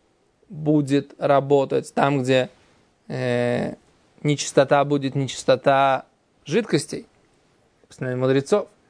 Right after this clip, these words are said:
Но если будет нечистота в этом куске, нечистота по Торе, тогда отмены не будет. Гемара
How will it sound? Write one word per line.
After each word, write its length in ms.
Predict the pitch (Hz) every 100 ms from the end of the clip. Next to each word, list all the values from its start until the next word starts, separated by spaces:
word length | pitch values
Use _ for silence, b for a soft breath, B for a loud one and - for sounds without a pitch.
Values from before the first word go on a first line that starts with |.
| b b b
Но 80 | 143
если 440 | 156 214 226 180
будет 340 | 160 196 196 151
нечистота 840 | 139 - 143 143 135 185 156 127
в 120 | 135
этом 260 | 147 151 143
куске, 320 | 143 - 160
нечистота 420 | 139 - 175 175
по 140 | 175 226
Торе, 260 | 302 285
тогда 220 | 233 220
отмены 300 | 226 233 240
не 100 | 233
будет. 280 | 226 214 202 _ _ _ _ _ _ _ _ _ _ _ _ _ _ _ _ _ -
Гемара 580 | 135 123 151 208 190